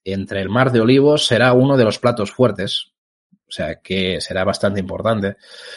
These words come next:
Eh, han, a-, además,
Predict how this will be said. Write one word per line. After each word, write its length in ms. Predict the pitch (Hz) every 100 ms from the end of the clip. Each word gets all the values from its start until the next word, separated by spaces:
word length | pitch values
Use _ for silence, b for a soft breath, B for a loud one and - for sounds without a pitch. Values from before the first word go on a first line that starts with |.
| B B B -
Eh, 840 | 107 101 98 95 92 92 90 92 95 b b b b b b b _ _ _
han, 760 | - 143 147 143 131 123 113 107
a-, 340 | - 117 110
además, 680 | 117 127 160 165 - - -